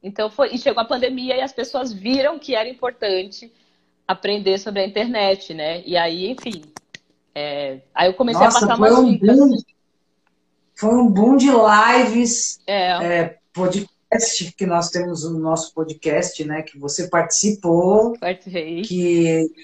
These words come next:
Speaker 2: é, quem quiser ver mais sobre a Mayra, vai ter mais ainda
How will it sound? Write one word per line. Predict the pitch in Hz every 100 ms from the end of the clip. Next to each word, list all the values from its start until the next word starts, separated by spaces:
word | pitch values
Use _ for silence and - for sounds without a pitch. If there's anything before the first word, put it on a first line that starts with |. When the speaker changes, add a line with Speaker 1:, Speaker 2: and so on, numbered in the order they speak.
| _ _ _ _ -
Speaker 2:
é, | 170 170 185 -
quem | - 190
quiser | 196 175 196 196
ver | 185 180
mais | 175 214 220
sobre | 214 208
a | 202
Mayra, | 170 160 170 180 180
vai | 185
ter | - 214
mais | 208 190 196 240 240
ainda | 247 240 220 220 226 226